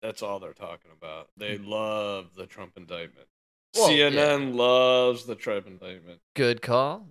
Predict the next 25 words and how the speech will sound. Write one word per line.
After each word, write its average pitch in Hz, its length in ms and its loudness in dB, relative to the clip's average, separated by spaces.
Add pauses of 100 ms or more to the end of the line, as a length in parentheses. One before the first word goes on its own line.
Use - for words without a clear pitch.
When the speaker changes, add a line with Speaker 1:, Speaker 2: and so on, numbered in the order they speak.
Speaker 2:
Yeah, 117 300 -2
absolutely. 107 680 -8
Speaker 1:
Yeah. 92 60 -14 (560)
Speaker 2:
Yeah, 160 200 2
man, 170 240 2
Speaker 1:
Dude, - 80 4
Speaker 2:
uh, 170 680 6 (480)
Speaker 1:
uh, 320 220 10
<clears throat> 202 40 4
you 254 120 8
know 202 120 6
what 175 100 8
I 147 80 10
was 196 180 6
listening 196 360 -4
to? 214 240 -4 (680)
Speaker 2:
Lay 151 260 8
it 156 60 10
on 156 200 6
me, 147 100 2
my 107 140 0
man. 92 240 -4 (1400)
Speaker 1:
Uh, 98 500 2
I, 117 260 6
I, 120 240 6